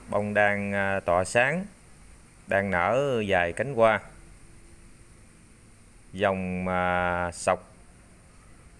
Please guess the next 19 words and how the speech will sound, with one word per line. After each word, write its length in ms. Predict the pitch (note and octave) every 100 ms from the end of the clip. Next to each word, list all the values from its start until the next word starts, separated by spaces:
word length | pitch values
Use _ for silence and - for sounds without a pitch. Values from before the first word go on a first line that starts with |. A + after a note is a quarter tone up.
| - - - F#2+
vàng 360 | G#2 G2 F#2+ F2+
sọc 280 | - F#2 -
đỏ 400 | F#2 G2+ B2+ F#3+
đời 160 | G2 F#2
đầu 300 | F#2 F#2+ E2+ - - -
rất 140 | C3+ C3+
là 100 | F#2 -
chuẩn 260 | - A2 F3
nha 60 |
các 100 | C3
anh 120 | C3 A2+
chị 180 | A2+
em. 100 | A2+ G#2+ - - - - - - - -
Đây 160 | G#2+
là 680 | G#2 F#2 F2+ F2+ F2 F2 F2 F2
búp 140 | - - -
bông 340 | A2 G#2+ G#2
của 160 | G2 G#2+ -
cây 280 | G#2+ G#2